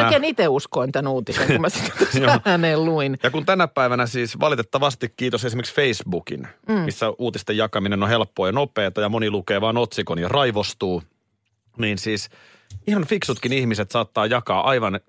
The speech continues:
Speaker 2: käsittämätöntä moskaa.
Speaker 1: Joo, ja Twitterissä ensinnäkin. Tässä on tota Hesarissa juttu, ö, Yhdysvalloissa emaitsi yliopiston jättitutkimuksesta, jossa analysoitiin oikeiden ja valeuutisten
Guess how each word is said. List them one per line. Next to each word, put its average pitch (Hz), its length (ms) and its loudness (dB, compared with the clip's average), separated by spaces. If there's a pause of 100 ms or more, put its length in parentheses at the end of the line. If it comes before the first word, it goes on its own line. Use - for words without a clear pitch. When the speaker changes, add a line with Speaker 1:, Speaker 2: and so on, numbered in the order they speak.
Speaker 2:
käsittämätöntä 110 680 -2
moskaa. - 500 -4 (580)
Speaker 1:
Joo, 349 140 0
ja 233 140 0
Twitterissä 190 600 -4 (240)
ensinnäkin. 160 920 -2
Tässä 156 360 -2
on 165 120 -2
tota 175 300 -2
Hesarissa 175 520 -2
juttu, 165 460 -4 (220)
ö, - 120 -10
Yhdysvalloissa 156 680 -2
emaitsi 165 420 -2
yliopiston 160 520 -2
jättitutkimuksesta, - 1160 -6
jossa 127 280 -2
analysoitiin 143 680 -2
oikeiden 160 400 -2
ja 143 100 -2
valeuutisten 147 680 -2